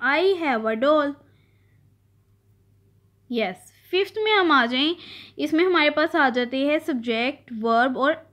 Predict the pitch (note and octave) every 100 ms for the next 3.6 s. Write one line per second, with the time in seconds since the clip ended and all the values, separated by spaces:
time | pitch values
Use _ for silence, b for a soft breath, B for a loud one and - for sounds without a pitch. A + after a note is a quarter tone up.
0 | B3 A#3 G#3+ G3 F3+ - b b b b
1 | b b b - G#3 G3+ G#3 E3+ - B3+
2 | - - E4+ F4 F#4 G4+ G#4 D#4 B3+ B3+
3 | C4 - E4+ D4+ B3